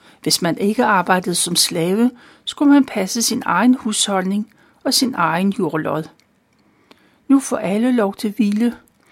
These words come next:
også husmødrene. Som dagene går, så eksperimenterer man med madlavningen. Kvinderne, de veksler,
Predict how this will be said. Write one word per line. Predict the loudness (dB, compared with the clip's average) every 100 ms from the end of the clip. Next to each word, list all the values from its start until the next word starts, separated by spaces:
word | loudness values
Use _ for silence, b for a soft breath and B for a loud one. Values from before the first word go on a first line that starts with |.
| b b -4
også | -2 0 -2
husmødrene. | -2 -6 -4 -4 -4 -6 -6 b b b b _ _ _ _ _ _ b b b b b b b b b b
Som | -2 0
dagene | 2 2 4 2
går, | 2 0 0 -4 -10 b b b b
så | 0 0
eksperimenterer | 0 -4 0 2 2 0 -2 -2 0 0 2
man | 2 0 -6 -2
med | 0 2
madlavningen. | 0 -2 -4 -4 -4 -4 -6 -8 _ _ b b b b b b
Kvinderne, | -10 -4 2 2 2 -2 -4
de | -4 -2
veksler, | -2 -2 -4 -6